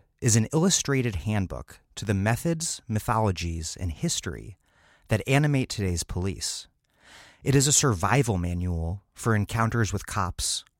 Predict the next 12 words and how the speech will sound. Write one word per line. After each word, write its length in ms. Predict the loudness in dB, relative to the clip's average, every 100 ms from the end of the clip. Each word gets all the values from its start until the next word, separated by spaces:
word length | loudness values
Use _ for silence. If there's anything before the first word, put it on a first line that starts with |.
| -6
and 220 | -4 0
police 360 | 0 0 -2 0
logic, 500 | 0 0 -4 -10 -16 _ _ _ _
whether 320 | 0 4 4
it 60 | 4
arrives 420 | 2 4 2 2
in 80 | -2
the 60 |
shape 340 | -2 -2 -2 -2
of 120 | -2
officer-friendly, 1040 | -2 -2 -2 -4 -4 0 0 2 -2 -4 -10 _ _ _ _ -2
tasers, 800 | 2 2 2 0 0 -4 -12